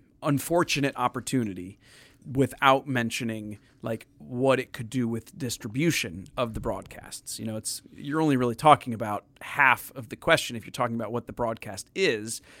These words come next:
when you're not talking about how do, um, you know, how do fans get those broadcasts? And so ultimately, uh, you're right, the blackout restrictions that are so reviled by so many are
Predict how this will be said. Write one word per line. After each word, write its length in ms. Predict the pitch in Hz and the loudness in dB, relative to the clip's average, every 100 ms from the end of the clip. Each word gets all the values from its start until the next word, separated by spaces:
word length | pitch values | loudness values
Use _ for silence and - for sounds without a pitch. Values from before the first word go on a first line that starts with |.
| - - | -20 -12
when 320 | 123 135 127 | -2 0 2
you're 80 | 123 | 4
not 220 | 127 117 | 2 4
talking 300 | 135 110 123 | 2 2 -2
about 280 | 117 113 - | -2 -4 -6
how 600 | - 127 113 110 110 107 - - _ _ - | -2 0 2 2 0 -6 -12 -20 _ _ -4
do, 580 | 131 117 110 107 104 - - | -2 0 -2 -2 -6 -10 -8
um, 560 | 110 104 104 101 101 - _ _ _ _ | -6 -6 -10 -12 -14 -16 _ _ _ _
you 320 | - 160 160 147 | -14 -10 0 2
know, 100 | 123 | 2
how 140 | 123 | 2
do 80 | 123 | 2
fans 380 | - 127 113 104 | 2 -2 -2 -6
get 320 | 120 120 - | -4 -4 -4
those 200 | 110 104 | -8 -8
broadcasts? 840 | 117 110 107 - 76 - - - - - _ | -4 -4 -4 -10 -16 -14 -14 -14 -16 -20 _
And 180 | - 117 | -10 -6
so 640 | 113 151 151 139 127 120 - _ | -4 -2 0 0 -2 -6 -12 _
ultimately, 840 | 143 151 143 135 120 127 120 120 117 - - _ - | -4 -4 -2 -4 -2 -2 -2 -4 -8 -16 -20 _ -8
uh, 160 | 123 117 | -4 -2
you're 120 | 127 | -2
right, 460 | 113 135 117 117 - | 2 4 4 -2 -10
the 360 | 113 127 117 117 - | -8 -6 -4 -6 -2
blackout 340 | 156 151 156 131 | 4 4 4 -2
restrictions 600 | - 139 - 131 120 110 | -6 -6 -8 -6 -6 -8
that 60 | |
are 80 | 117 | -8
so 440 | 110 131 120 113 104 _ - | -6 -4 -4 -6 -12 _ -14
reviled 440 | 117 139 139 127 | 2 6 6 6
by 120 | 120 | 2
so 140 | 110 120 | -4 -4
many 440 | 117 135 123 117 | -2 -2 -2 -4
are 320 | 104 101 104 | -6 -8 -10